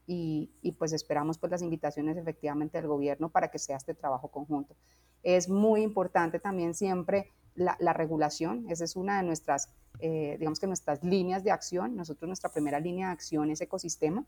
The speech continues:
la construcción de este ecosistema que ya consideramos que es bastante importante y fuerte y que cada día, pues, siga, seguimos fortaleciéndolo y consolidándolo. Eh, la segunda es educación, que te he hecho mención en esta charla, la importancia,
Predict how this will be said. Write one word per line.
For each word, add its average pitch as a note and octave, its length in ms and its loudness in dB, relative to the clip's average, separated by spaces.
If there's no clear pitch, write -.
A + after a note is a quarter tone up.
la - 80 4
construcción D3+ 400 -6
de C#3+ 60 -6
este - 100 -10
ecosistema E3+ 600 -2
que D#3+ 100 0
ya C3 140 -2
consideramos D#3+ 580 0
que D3+ 260 -2
es D#3+ 140 2
bastante D#3+ 400 -2
importante D#3+ 480 -2
y D3+ 40 -4
fuerte F#3+ 420 2
y F3+ 120 0
que - 180 -2
cada C#3+ 200 4
día, D#3+ 220 4
pues, D#3 180 0
siga, D#3 260 -2
seguimos C#3+ 420 -2
fortaleciéndolo D3 680 -2
y D#3 40 -4
consolidándolo. D3 800 0
Eh, F#3 80 6
la E3+ 120 8
segunda D#3+ 420 2
es E3 100 0
educación, F#3+ 680 2
que E3 140 2
te D#3+ 220 2
he - 20 6
hecho D#3+ 200 -2
mención E3+ 480 0
en E3+ 120 -4
esta E3+ 200 -8
charla, E3+ 360 2
la E3+ 100 2
importancia, E3 720 -2